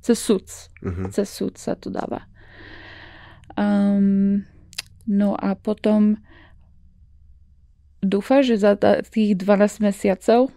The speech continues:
Speaker 1: ale niektorý sudca ti dá aj osemnásť mesiacov na to, aby si to dieťa dostal nazad.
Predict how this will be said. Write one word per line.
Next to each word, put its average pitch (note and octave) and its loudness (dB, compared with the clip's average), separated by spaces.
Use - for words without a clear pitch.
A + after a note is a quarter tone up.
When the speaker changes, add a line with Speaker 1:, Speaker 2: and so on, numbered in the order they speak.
Speaker 1:
ale A3+ 6
niektorý A3+ 4
sudca G#3 0
ti - -8
dá F#3+ 2
aj - -2
osemnásť F#3+ 0
mesiacov G3 -2
na F#3 0
to, F#3+ -8
aby F#3+ -2
si - -8
to F#3+ -4
dieťa F#3+ -2
dostal F#3+ -4
nazad. - -6